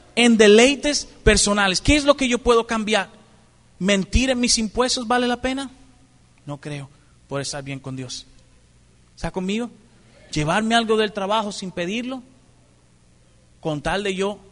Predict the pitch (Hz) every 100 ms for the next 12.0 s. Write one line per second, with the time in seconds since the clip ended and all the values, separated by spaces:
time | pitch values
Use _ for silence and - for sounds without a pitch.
0 | _ 139 135 160 170 202 214 - _ 135
1 | 135 143 151 151 147 151 143 - _ _
2 | _ _ _ _ _ _ _ _ _ _
3 | 175 202 208 180 180 180 151 - _ _
4 | _ _ _ _ _ _ _ _ _ -
5 | 156 180 - 175 147 131 127 131 131 131
6 | 131 131 123 113 _ _ _ _ _ _
7 | - 139 151 139 156 190 202 147 127 -
8 | - - _ 139 - 143 131 175 214 190
9 | 214 208 208 - - _ _ _ _ _
10 | _ _ - 143 147 185 170 151 143 135
11 | 147 131 131 117 131 104 101 - 151 185